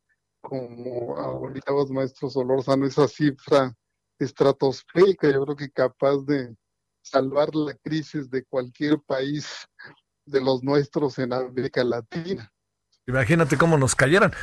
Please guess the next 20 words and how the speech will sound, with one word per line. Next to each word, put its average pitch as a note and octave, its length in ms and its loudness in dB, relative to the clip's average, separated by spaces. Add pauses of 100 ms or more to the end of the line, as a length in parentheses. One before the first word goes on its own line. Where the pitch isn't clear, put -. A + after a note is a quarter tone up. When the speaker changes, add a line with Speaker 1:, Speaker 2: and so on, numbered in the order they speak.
Speaker 2:
Oye, A3 280 6
¿y F#3+ 140 0
viste A#3 640 4 (240)
que F#3 80 6
el F3+ 100 2
presidente F#3 580 6
hoy A3+ 200 8
hasta E3+ 420 6
a G#3 60 8
Alan A3 240 4
Pulido G3+ 320 6
le F3+ 100 6
respondió, F3+ 640 4
no? G#3+ 240 4
Dijo, F3 340 -2
"¿Qué A3 100 -2
se A3 140 2
trae G3 240 4
ese D#3+ 160 2
señor? D#3+ 320 0